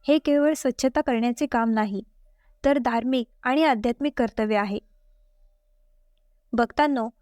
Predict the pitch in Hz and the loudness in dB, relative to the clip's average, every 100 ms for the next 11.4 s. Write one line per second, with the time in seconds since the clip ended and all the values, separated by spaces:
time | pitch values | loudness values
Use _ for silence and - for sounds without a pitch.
0 | _ _ - 285 302 349 302 277 294 277 | _ _ 0 4 4 4 2 2 0 0
1 | 240 214 _ _ - 226 294 - 269 262 | 0 -2 _ _ -10 0 0 0 0 2
2 | 269 285 320 247 240 254 254 - 262 254 | 2 0 0 0 0 -2 -2 -4 -4 -2
3 | 277 247 254 233 214 233 247 233 269 269 | 0 0 -2 0 0 0 -2 -2 0 0
4 | 277 226 214 262 262 233 233 202 - 226 | 0 0 0 0 -2 0 0 -2 -4 -6
5 | 285 262 254 262 262 - 202 233 _ _ | -2 -2 -2 -2 -4 -2 -2 -4 _ _
6 | _ 285 262 262 311 277 254 262 220 208 | _ 0 2 2 0 0 0 2 0 -2
7 | 220 196 202 _ _ _ _ _ - 240 | -4 -4 -8 _ _ _ _ _ -4 -2
8 | 277 269 240 277 277 233 226 247 262 294 | 0 -2 0 0 2 2 2 2 2 0
9 | - - 233 - 220 208 - - _ _ | -2 -2 -2 0 -2 -2 -8 -20 _ _
10 | _ _ - 247 262 254 277 330 285 262 | _ _ 0 2 2 2 2 2 2 0
11 | - 262 226 | -2 -2 0